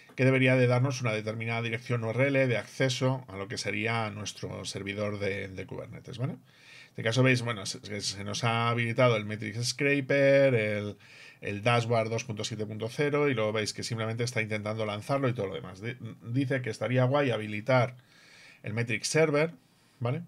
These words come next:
Podríamos llegar a hacerlo. Y veis que nos ofrece una dirección U R L. Esta dirección U R L que estamos viendo desde aquí va a ser diferente cada vez. Si os dais cuenta aquí el puerto, no es un puerto estándar, el cuarenta y cinco mil seiscientos noventa y tres, sino que sería un puerto totalmente diferente, ¿vale?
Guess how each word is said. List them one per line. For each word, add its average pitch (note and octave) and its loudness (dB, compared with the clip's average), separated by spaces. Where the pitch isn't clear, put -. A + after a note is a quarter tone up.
Podríamos G2+ -6
llegar G#2 -4
a A2 -2
hacerlo. D3+ -6
Y A#2+ -4
veis B2+ 6
que C#3+ 2
nos C#3+ -2
ofrece C#3 0
una D3 0
dirección A2 -2
U G#2 -4
R G2 -4
L. D2+ -6
Esta C#3 0
dirección E3 0
U D#3 4
R D3+ 4
L D3 4
que A2+ -4
estamos B2+ 2
viendo C3+ 2
desde A2 0
aquí C#3 -4
va B2 0
a B2 6
ser C#3 2
diferente B2+ 4
cada G#2 2
vez. G2 -4
Si - -6
os G#2 -4
dais A2+ -6
cuenta B2+ 4
aquí B2 2
el B2+ 6
puerto, B2 2
no A2+ -4
es - -4
un A2+ -2
puerto A#2+ -2
estándar, B2 0
el A2+ -10
cuarenta A2 2
y G#2+ -4
cinco A2 -4
mil B2 2
seiscientos B2+ 0
noventa A2+ -2
y G#2+ -6
tres, C#3 -2
sino G#2 -8
que G2 -8
sería G#2+ -4
un G#2+ -8
puerto A#2+ -2
totalmente G2+ -6
diferente, F2+ -10
¿vale? C3 -6